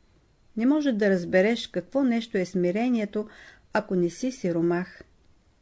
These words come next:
За да научиш смирението, най-първо ще бъдеш беден. После, за да се научиш на смирение,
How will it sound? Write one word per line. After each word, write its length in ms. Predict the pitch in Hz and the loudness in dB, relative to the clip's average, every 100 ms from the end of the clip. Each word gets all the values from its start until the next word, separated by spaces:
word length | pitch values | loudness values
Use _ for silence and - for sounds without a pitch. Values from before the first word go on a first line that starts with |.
| _ - _ - _ | _ -20 _ -20 _
За 200 | 196 196 | 2 2
да 120 | 180 190 | 4 4
научиш 420 | 190 196 208 - | 2 0 -4 -6
смирението, 800 | - 185 196 233 247 254 269 269 - _ _ _ | -2 0 0 0 0 -2 -2 -4 -8 _ _ _
най-първо 520 | 254 311 - 226 220 214 | -2 -2 0 -2 -2 -4
ще 200 | - 170 | -6 -2
бъдеш 360 | 180 170 170 | 0 -2 -4
беден. 480 | 180 180 165 160 165 - _ _ _ _ _ _ _ _ _ | -2 0 2 0 -2 -12 _ _ _ _ _ _ _ _ _
После, 480 | 196 185 - 202 247 - - _ _ _ - | -4 -4 -4 -8 -8 -12 -20 _ _ _ -12
за 220 | 196 190 | 0 0
да 80 | 180 | 0
се 140 | - | -2
научиш 440 | 185 214 262 247 - | 0 0 -2 -4 -2
на 120 | 185 | -2
смирение, 760 | - 180 180 233 262 190 196 | -2 -4 0 0 0 0 0